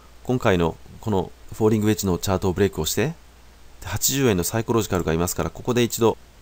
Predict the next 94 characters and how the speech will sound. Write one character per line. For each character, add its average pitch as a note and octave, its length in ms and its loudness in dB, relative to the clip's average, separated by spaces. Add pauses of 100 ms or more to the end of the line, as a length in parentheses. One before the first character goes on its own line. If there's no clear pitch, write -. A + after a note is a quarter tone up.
(160)
小 A#2 120 -2
さ G2 120 -2
な F2 60 0
戻 F#2+ 220 0
し - 120 -4
を F2+ 60 -2
つ - 120 -8
け F2 80 -4
て、 C#2+ 200 -6 (680)
で、 D3 80 -6
ま D3 60 0
た C#3 80 -2
八 B2+ 260 -4
十 B2+ 120 0
五 A#2 120 4
円 G2+ 80 2
の F2 80 -2
近 F2+ 220 -4
辺、 E2 180 -4
こ - 160 -14
こ F#3+ 100 2
に G#3 60 4
も E3 120 4
ま G2+ 80 2
た F#2 100 -2
サ G#2 140 -4
イ G2+ 60 -6
コ G2+ 100 -6
ロ F#2+ 80 0
ジ - 80 -6
カ D#2+ 120 -2
ル - 100 -6 (120)
お A2 80 -2
よ A2+ 100 0
び D#2 140 -6 (640)
エ - 60 -4
ス B2+ 140 0
ア A#2 40 4
ー - 40 4
ル G#2+ 40 2
の F#2+ 80 2
ゾ F#2 140 -2
ー F#2 40 0
ン F2 40 -2
が D#2+ 100 -2
見 F#2 120 0
え G2+ 40 0
ま G#2 100 0
す - 80 -2
か E2 80 -2
ら、 E2+ 160 -2 (280)
こ - 120 -8
れ A#2 60 0
を G#2+ 160 4
テ - 180 -4
ス - 100 -4
ト F#2 80 -4
し - 100 -4
て、 - 180 -2 (720)
ま - 80 -6
た C3+ 80 -2
九 B2+ 180 0
十 A2+ 120 2
円 F#2 60 2
の F2 60 -2
サ F2+ 140 -4
イ E2+ 60 -2
コ F2 80 -6
ロ E2+ 80 -2
ジ - 80 -6
カ D2+ 100 -6
ル、 - 100 -8 (240)
ま G2 80 -8
あ、 - 20 -8
こ D3+ 140 -6
れ E3 40 2
を D#3 60 0
テ F#3 100 4
ス F3+ 80 0
ト D#3+ 60 0
し - 100 0
な F#3 80 4
が F#3+ 80 6
ら F3+ 200 6 (280)
九 D3 140 -2
十 A2+ 140 -2
五 G#2 140 2
円 F2 80 2
の E2+ 60 -2
方 D#2 120 -4
に D2 80 -6
行 - 60 -12
く - 20 -16
と。 - 120 -10